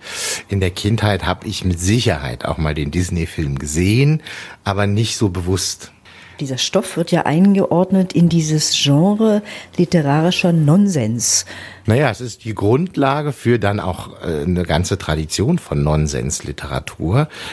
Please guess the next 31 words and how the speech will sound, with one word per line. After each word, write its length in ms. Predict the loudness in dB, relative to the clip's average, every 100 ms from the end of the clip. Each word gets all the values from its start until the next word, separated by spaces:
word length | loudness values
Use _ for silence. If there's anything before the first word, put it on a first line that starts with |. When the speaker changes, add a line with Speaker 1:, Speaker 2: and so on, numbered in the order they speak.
| -10 -4
Speaker 1:
wo 80 |
die 160 | -2 0
Dinge 240 | 0 0
auf 100 | -2
den 140 | -4 -4
Kopf 320 | -2 -6 -4
gestellt 440 | -4 0 0 0
werden, 400 | 0 2 2 0
wo 80 | 0
man 160 | 0 0
damit 300 | 0 0 -2
spielt, 640 | -4 -2 0 2 0 -6 -14 -16 -14
mit 280 | -6 -2 0
der 120 | -2
Umkehrung 720 | 2 2 2 2 2 2 0 -2
vom 280 | -2 -2
Ist-Zustand 1040 | 0 -2 -4 -4 -6 -4 -4 -4 -6 -8 -6
eigentlich. 600 | -6 -8 -10 -12 -12 -14 -12 -10 -10 -8
Da 100 | -6
gibt's 220 | -4 -2 0
ja 60 |
eine 100 | 0
ganze 260 | 0 0 -2
Tradition 640 | -2 -2 -2 0 2 2
zu, 200 | 0 0
auch 140 | 0 0
in 60 |
der 100 | 0
deutschen 340 | 2 0 0 -6
Literatur 540 | -6 -8 -8 -8 -8
übrigens. 380 | -8 -6 -8 -10